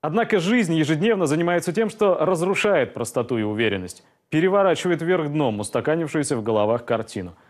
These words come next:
Диалектика сложнее, чем кажется. Мы думали, перед нами наши,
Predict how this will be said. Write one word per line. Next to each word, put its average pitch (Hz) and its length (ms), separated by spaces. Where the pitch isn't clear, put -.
Диалектика 156 560
сложнее, 175 420
чем 170 160
кажется. 101 460
Мы 202 160
думали, 175 320
перед 123 240
нами 208 240
наши, 147 520